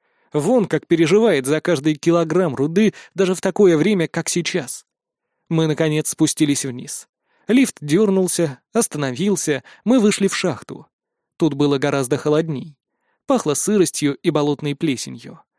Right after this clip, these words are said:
А ещё тут ощущалась сила, исходящая от руды. Ахинда тоже это почувствовал и невольно улыбнулся.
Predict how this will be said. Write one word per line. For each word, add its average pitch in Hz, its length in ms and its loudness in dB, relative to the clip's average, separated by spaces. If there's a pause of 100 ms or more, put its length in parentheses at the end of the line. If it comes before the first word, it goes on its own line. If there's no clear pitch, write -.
(320)
А 175 80 0
ещё 156 420 0
тут - 280 -2
ощущалась 156 640 -2
сила, 170 640 -6 (200)
исходящая 135 800 -2
от - 220 -8
руды. 143 440 -8 (600)
Ахинда 160 460 -2
тоже 147 340 2
это 131 180 -4
почувствовал 185 760 0
и 185 100 -2
невольно 143 420 0
улыбнулся. 139 800 -6